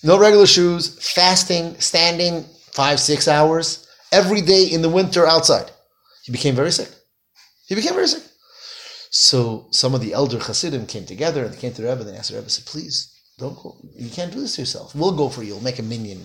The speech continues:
You know, whatever you want." And the Rebbe said, he says, "Why don't you want me to go?"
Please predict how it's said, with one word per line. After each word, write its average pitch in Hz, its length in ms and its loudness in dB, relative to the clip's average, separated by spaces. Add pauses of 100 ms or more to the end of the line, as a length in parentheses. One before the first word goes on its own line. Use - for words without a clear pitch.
You 143 60 -12
know, 165 100 -2
whatever 170 260 0
you 202 140 -10
want." 247 260 -4 (1300)
And 113 100 -14
the 131 80 -8
Rebbe 165 140 -6
said, 131 440 -2
he - 60 -12 (560)
says, 110 340 -16 (800)
"Why 135 260 -2
don't 127 260 -2
you 113 100 -6
want 110 140 -8
me 107 80 -8
to 101 80 -12
go?" 92 180 -14